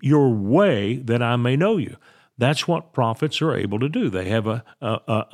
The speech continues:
a gift from God to teach people the ways of God, to show people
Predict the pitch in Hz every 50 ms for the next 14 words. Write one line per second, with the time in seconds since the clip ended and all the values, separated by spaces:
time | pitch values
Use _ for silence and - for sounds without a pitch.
0 | 113 107 110 113 101 85 98 147 196 226 208 - - - 151 139 - 180 175 165
1 | 131 113 104 101 107 120 123 117 127 135 127 - 180 190 180 - - - 156 135
2 | 123 - 156 151 - - - - - _ - 170 175 185 175 202 233 240 240 240
3 | 233 220 180 120 147 117 101 107 110 98 90 90 92 - - 185 170 - - -
4 | 240 226 233 233 160 - 175 156 131 - 120 98 78 - -